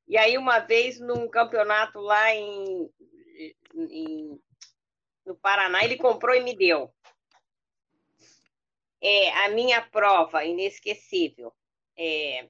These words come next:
todo mundo fala que os quatrocentos ou quatro, os quatrocentos metros, quatrocentos com barreira,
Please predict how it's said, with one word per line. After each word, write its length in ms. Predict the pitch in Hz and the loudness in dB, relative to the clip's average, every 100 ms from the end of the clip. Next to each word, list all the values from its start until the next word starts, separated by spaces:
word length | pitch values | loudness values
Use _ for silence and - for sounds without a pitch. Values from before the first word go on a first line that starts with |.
| _ | _
todo 280 | - 220 226 | -6 -4 -4
mundo 240 | 247 233 226 | -6 -6 -2
fala 220 | 208 185 | -2 -2
que 140 | - | -6
os 220 | 170 165 - | -10 -12 -4
quatrocentos 560 | 180 175 - 190 190 | -4 -4 -2 -2 -2
ou 60 | 165 | -8
quatro, 220 | 170 165 _ _ _ | -8 -10 _ _ _
os 120 | _ - | _ -4
quatrocentos 520 | 175 170 175 165 - | -4 -4 -8 -8 -8
metros, 380 | 165 170 196 - | -2 0 0 -4
quatrocentos 420 | - - 170 160 - | -16 -12 -6 -8 -8
com 100 | 147 | -12
barreira, 520 | 139 - 190 190 | -12 -2 -2 -2